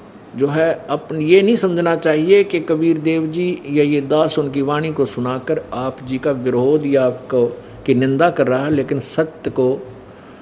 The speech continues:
आप तक पहुंचा रहा है। अब ये बताना चाहते हैं परमेश्वर के कान में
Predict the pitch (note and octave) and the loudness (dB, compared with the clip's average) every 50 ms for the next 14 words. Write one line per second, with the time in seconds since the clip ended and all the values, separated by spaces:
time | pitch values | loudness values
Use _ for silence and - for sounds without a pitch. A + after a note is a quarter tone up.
0 | - - - - - - A#2 A#2+ - - C#3+ C#3 - - C#3+ C3 B2 - C3+ A2+ | -20 -20 -20 -12 -6 -4 -4 -4 -2 -2 -2 -2 -2 -2 -4 -2 0 0 0 0
1 | G#2+ G#2 G2+ G2+ F2+ - - - - - - - - - - - - - - - | 0 -2 -4 -8 -10 -14 -16 -16 -16 -16 -16 -18 -20 -20 -20 -20 -20 -20 -20 -20
2 | - - - D3 D#3+ D#3+ E3+ F#3+ A3 A3 G#3 - - F3+ F#3 F#3 G3 F#3 F#3+ E3+ | -16 -8 -4 -2 -2 0 2 4 6 4 4 4 0 2 2 2 0 2 2 2
3 | D#3 D#3 - F#3 F3 F3 D#3 D3+ D3+ D#3 D3 - - F3 F3 - - - - - | 2 2 2 0 0 0 0 2 2 2 0 0 0 0 0 0 -4 -12 -16 -20
4 | - - - - - - - - - - - - - - - - - - - - | -20 -20 -20 -20 -20 -20 -20 -20 -20 -20 -20 -20 -20 -20 -20 -20 -20 -20 -20 -20
5 | - - - - - - - - D3+ D3+ D#3 E3 E3 F3 F3 F#3 F#3 F#3 F3 | -20 -20 -20 -20 -20 -10 -2 0 0 2 2 2 0 2 2 2 2 0 0